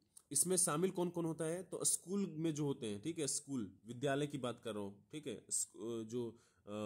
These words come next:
यू-, मतलब कॉलेज है उसके बारे में नहीं बात कर रहे हैं। तो ये सत्रह वर्ष से कम उम्र के बच्चे भाग लेते हैं स्कूल गेम्स में, ठीक है, स्कूल वाले में।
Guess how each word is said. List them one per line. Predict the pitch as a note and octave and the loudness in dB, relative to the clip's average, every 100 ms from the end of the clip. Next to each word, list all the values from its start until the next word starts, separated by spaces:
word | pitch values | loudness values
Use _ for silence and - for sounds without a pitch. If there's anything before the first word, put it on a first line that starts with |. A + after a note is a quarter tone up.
| G#2 G2+ G2+ - | 0 -2 -8 -10
यू-, | A2+ A2+ B2+ B2+ | -4 -4 -2 -2
मतलब | B2 C3 B2+ - | -2 0 -2 -2
कॉलेज | - C#3 F3+ F3 | 2 4 6 4
है | F3+ | 4
उसके | D#3 - | 2 2
बारे | D#3+ D#3 | 2 2
में | D#3 | 2
नहीं | D#3+ | 0
बात | C#3+ B2 | 0 -2
कर | - A#2 | -4 -4
रहे | A#2 A#2 | -2 -2
हैं। | C3 G3+ - _ _ - | -2 -4 -8 _ _ -4
तो | |
ये | D3+ F3 | 2 2
सत्रह | F3 D3 - E3 | 2 0 0 2
वर्ष | E3 D#3+ | 2 2
से | D3 D#3+ | 2 0
कम | - D#3 | 0 2
उम्र | D#3 D#3+ | 2 2
के | D#3+ | 0
बच्चे | C3+ C3+ - | 0 -2 -2
भाग | D3 C#3+ C#3+ | 0 0 2
लेते | D3 D3 | 0 2
हैं | D3+ F3 A3 - - | 0 0 -4 -8 -2
स्कूल | - - D#3+ D#3+ | -2 2 2 2
गेम्स | D#3 D#3+ D#3+ | 2 2 0
में, | F3 A3 - _ | -2 -6 -10 _
ठीक | E3 | -2
है, | D3+ | 0
स्कूल | C#3 - D#3 | 0 2 0
वाले | D3+ D3+ D#3+ | 2 2 0
में। | F3 | -2